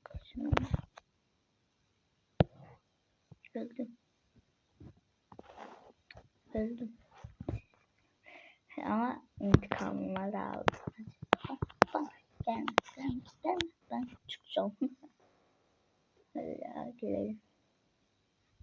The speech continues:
Oh my god, what the f-,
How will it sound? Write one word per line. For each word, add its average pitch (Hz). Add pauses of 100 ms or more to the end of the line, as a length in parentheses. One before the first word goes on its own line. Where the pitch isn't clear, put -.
(2500)
Oh 233
my 208
god, 220
what 226
the -
f-, -